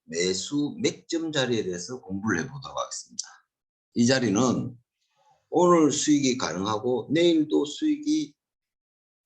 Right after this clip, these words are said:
가능한 그런 구간입니다. 뭐 수익이 가능하다는 것은 백 퍼센트는 아닙니다. 이 자리가 바로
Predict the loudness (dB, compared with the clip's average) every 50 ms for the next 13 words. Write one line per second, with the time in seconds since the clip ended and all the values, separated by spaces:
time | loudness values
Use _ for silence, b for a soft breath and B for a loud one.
0 | _ _ -10 -6 -4 -2 0 0 2 0 0 -2 -4 -8 -14 _ _ _ _ _
1 | _ _ _ _ _ 2 4 4 4 4 2 0 0 0 -2 -2 -4 -8 -8 -8
2 | -8 -6 -8 -8 -12 -16 _ _ _ _ _ _ _ _ _ _ _ _ _ -14
3 | -10 -8 -2 0 2 2 2 2 0 0 0 0 0 2 2 4 4 4 2 2
4 | 0 -2 -4 -2 0 2 2 2 0 0 0 0 0 0 -2 -6 -6 -10 -14 -18
5 | _ -20 -20 -18 -14 -12 -12 -12 -12 _ _ -8 -4 0 0 0 0 0 -2 -2
6 | -4 -2 -2 -2 -2 -4 -6 -10